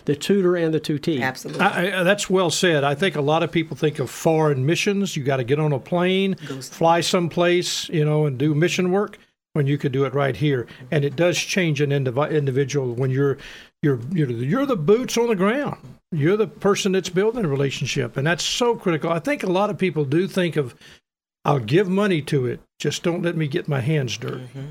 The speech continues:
Speaker 1: Because our time is very important
Speaker 3: Very
Speaker 1: to us.
Speaker 3: important,
Speaker 1: It's
Speaker 3: yeah.
Speaker 1: sacred.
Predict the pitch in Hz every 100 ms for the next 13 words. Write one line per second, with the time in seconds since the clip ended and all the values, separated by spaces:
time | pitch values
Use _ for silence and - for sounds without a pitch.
0 | - - 143 160 139 123 165 135 - 175
1 | 170 151 147 151 131 120 - - 135 139
2 | 143 127 113 190 139 131 123 123 127 -
3 | - - 139 139 208 208 127 -